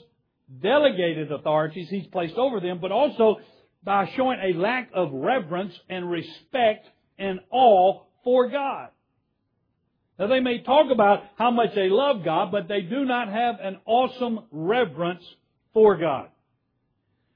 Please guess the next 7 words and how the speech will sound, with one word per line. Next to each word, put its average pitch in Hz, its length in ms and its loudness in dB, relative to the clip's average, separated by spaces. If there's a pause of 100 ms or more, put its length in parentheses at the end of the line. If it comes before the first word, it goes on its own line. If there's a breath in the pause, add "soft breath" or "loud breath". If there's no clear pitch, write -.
(640)
How 254 280 2
could 202 240 -2
Jimmy 233 300 -4 (140)
Swaggart 196 460 -4
have 175 340 -2 (360)
a 156 80 -6
holy 254 560 2